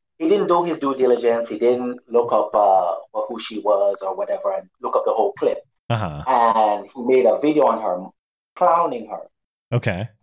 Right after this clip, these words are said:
Speaker 1: So she came back and she, um, her supporters went, went on his comment section and tore him.
Speaker 2: Oh,
Speaker 1: And,
Speaker 2: no.
Speaker 1: um,
Speaker 2: Wow.
Speaker 1: and said, and said that she, he needed to apologize.
Speaker 2: Uh-huh.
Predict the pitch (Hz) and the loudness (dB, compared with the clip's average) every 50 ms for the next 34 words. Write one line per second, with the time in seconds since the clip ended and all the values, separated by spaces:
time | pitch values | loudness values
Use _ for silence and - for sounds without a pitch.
0 | _ _ - - 180 - - - - - - - 190 220 220 202 190 190 196 - | _ _ -2 2 2 4 4 2 -2 -6 -10 -10 -8 -8 -8 -8 -8 -10 -10 -12
1 | _ _ _ _ _ - 170 165 - 127 131 131 135 123 120 117 - - 123 117 | _ _ _ _ _ -6 -4 -4 -2 0 2 4 4 4 4 2 -2 -4 -6 -6
2 | 113 - 131 127 120 120 117 113 110 117 110 104 101 95 82 - - _ _ _ | -6 -6 -8 -8 -8 -4 0 2 4 4 4 4 4 2 0 -4 -8 _ _ _
3 | _ _ _ _ - 135 143 147 147 - 175 - - 156 127 120 117 101 - 110 | _ _ _ _ 0 2 2 2 2 0 0 0 2 4 6 6 6 6 4 2
4 | 120 117 117 117 - - 127 135 135 - 120 113 120 123 - - 135 127 123 113 | 2 2 2 0 -2 -2 -2 -2 -2 -4 -8 -8 -8 -10 -8 -4 -2 0 0 0
5 | - - - 107 104 - - 113 98 98 95 _ _ - _ _ - 131 120 - | -2 -4 -6 -8 -8 -8 -8 -12 -12 -12 -14 _ _ -20 _ _ -16 -14 -14 -16
6 | _ 113 _ _ _ _ _ _ _ _ _ _ _ _ _ _ _ _ - 113 | _ _ _ _ _ _ _ _ _ _ _ _ _ _ _ _ _ _ -2 2
7 | 110 104 107 151 147 127 110 104 104 123 165 156 - - - 76 87 120 147 131 | 4 6 6 4 4 2 0 0 0 2 2 0 -2 -4 -6 -6 -2 -2 -2 -2
8 | 92 - - - _ - - - - - - - _ _ _ - - - - - | -4 -6 -10 -16 _ -14 -12 -10 -10 -10 -12 -18 _ _ _ -4 -2 -2 -2 0
9 | - 160 135 - - 127 127 127 - - - - - - 123 120 110 - - - | 2 2 2 4 4 2 0 -2 -2 0 2 2 4 4 4 4 2 2 -2 -6
10 | - - 135 131 131 127 113 110 104 - - 104 104 - - 196 - 156 - - | -12 -8 -8 -6 -6 -4 -4 -4 -4 0 0 0 0 2 2 2 2 2 0 -2
11 | 104 - - - _ _ _ _ - 117 107 101 87 90 117 | -4 -4 -6 -10 _ _ _ _ -4 -4 -2 -2 -4 -6 -8